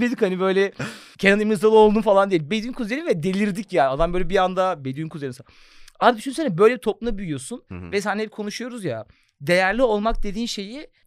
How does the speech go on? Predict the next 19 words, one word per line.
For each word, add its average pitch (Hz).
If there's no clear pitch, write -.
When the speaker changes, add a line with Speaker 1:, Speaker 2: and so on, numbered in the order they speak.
Speaker 1:
etrafındaki 214
önce 214
aile 160
sonra 226
toplum 220
belirliyor. 113
Senin 220
ailen 202
bile 202
her 180
gün 185
magazin 175
programı 175
açıp 160
pazar 175
kahvaltılarını 160
bu 170
ritüele 165
dönüştüyse, 151